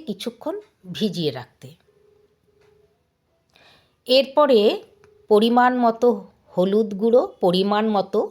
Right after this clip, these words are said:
লবণ আমি এতে দিয়ে দিলাম। কিন্তু মনে রাখতে হবে, আমি এর আগে চিংড়ি মাছ ভাজার সময় কিছুটা লবণ দিয়েছি,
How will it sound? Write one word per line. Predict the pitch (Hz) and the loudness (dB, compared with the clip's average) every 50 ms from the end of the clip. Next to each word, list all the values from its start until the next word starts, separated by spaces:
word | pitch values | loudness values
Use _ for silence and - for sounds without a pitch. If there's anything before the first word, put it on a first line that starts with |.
| - - 175 | -4 -2 0
লবণ | 170 156 160 160 180 196 269 349 - - 185 | 0 0 0 0 0 -2 -2 -4 -6 -4 -4
আমি | 156 160 175 185 185 | -4 -2 -4 -4 -6
এতে | 170 - - 220 175 147 | -4 -2 -2 -2 -2 -4
দিয়ে | 156 151 139 135 135 | -4 -2 -2 -2 -4
দিলাম। | 151 143 131 127 123 - - - - - - - - - - _ _ _ _ _ _ - | -6 -10 -10 -10 -12 -14 -20 -20 -20 -20 -20 -20 -20 -20 -20 _ _ _ _ _ _ -2
কিন্তু | 233 247 240 226 294 285 247 240 | -2 -2 0 0 2 2 4 4
মনে | 226 233 247 269 302 | 4 4 4 4 2
রাখতে | 302 302 - - 233 202 185 | 2 0 -2 -2 -2 -2 0
হবে, | 190 165 160 180 175 208 294 349 - - - 196 | -2 -4 -2 -2 -4 -4 -4 -6 -10 -8 -6 -4
আমি | 180 202 226 226 208 190 | -2 0 0 2 2 2
এর | 196 208 175 165 | 2 2 0 0
আগে | 165 156 170 165 160 170 208 302 - - | -2 -4 -4 -4 -2 -2 -4 -6 -6 -8
চিংড়ি | - 180 175 180 185 185 214 214 208 | -6 -4 -4 -4 -2 -2 -2 -2 -2
মাছ | 208 202 208 170 165 | -2 -4 -4 -6 -6
ভাজার | 170 160 - 180 185 180 - | -6 -4 -2 -2 -4 -4 -6
সময় | - 208 208 233 359 370 - - | -8 -8 -6 -6 -8 -8 -10 -10
কিছুটা | - 185 185 - 226 220 226 208 175 160 151 | -10 -10 -8 -8 -8 -6 -4 -2 -2 -2 -2
লবণ | 147 147 165 180 190 180 139 | -4 -4 -4 -4 -4 -6 -8
দিয়েছি, | 127 120 110 113 - - - | -8 -10 -12 -14 -16 -18 -18